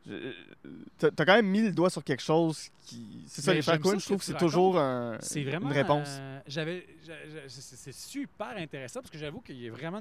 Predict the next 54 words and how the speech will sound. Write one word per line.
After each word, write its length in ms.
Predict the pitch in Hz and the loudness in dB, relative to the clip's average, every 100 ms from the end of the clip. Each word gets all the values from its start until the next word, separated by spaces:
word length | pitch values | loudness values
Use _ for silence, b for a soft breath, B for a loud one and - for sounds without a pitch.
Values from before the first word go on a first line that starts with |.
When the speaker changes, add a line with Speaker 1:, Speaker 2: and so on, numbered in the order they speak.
| 202 120 | -12 -8
Speaker 2:
dans 180 | 156 | -6
ce 80 | 185 | -6
cas-là, 220 | - 143 | -8 -8
dans 120 | 180 127 | -8 -10
cet 180 | 139 175 | -12 -10
angle-là, 200 | 185 139 | -8 -8
il 60 | |
y 40 | 185 | -10
a 20 | |
une 60 | 131 | -10
parenté 320 | 143 123 170 | -10 -8 -8
thématique 440 | 170 135 113 165 b b b | -8 -10 -12 -18 b b b
tellement 340 | - 202 165 170 | -4 -2 -2 -4
intéressante 480 | 143 135 120 147 143 | -6 -8 -6 -2 -2
Speaker 1:
Mhm. 80 | |
Speaker 2:
entre 120 | 139 127 | -4 -8
les 60 | |
deux 140 | 117 113 | -12 -10
films. 180 | 165 175 b b | -12 -12 b b
Puis 80 | 165 | -6
aussi, 200 | 175 208 | -4 -2
il 0 | |
y 20 | |
a 40 | |
le 60 | 156 | -2
timing. 420 | 160 147 165 175 | -2 -2 -2 -4
Tu 60 | b b - | b b -6
sais, 120 | 175 | -4
je 40 | 160 | -2
te 60 | |
parlais 240 | 151 147 170 | -2 -2 -4
du 100 | 127 | -4
post 260 | - 156 139 | -4 -4 -2
deux 80 | |
mille 140 | 135 131 | -4 -2
un 80 | 160 | -4
pour 120 | 139 | -4
Burn 140 | 135 | -6
After 180 | 135 - | -6 -6
Reading, 220 | 131 131 185 | -6 -4 -6
mais 80 | |
il 40 | 123 | -8
y 60 | |
a 60 | 120 | -10
ça 220 | - 190 | -10 -6
aussi. 280 | 170 - 220 | -6 -8 -10
Puis 160 | 170 151 b b | -10 -10 b b
c'est 220 | - - | -6 -4
pas 200 | 147 196 | -2 -4
que 180 | - 180 | -2 -4
ça 180 | - 190 | -4 -6
parce 220 | 160 139 | -6 -6
que, 180 | 151 | -6
tu 40 | 139 | -6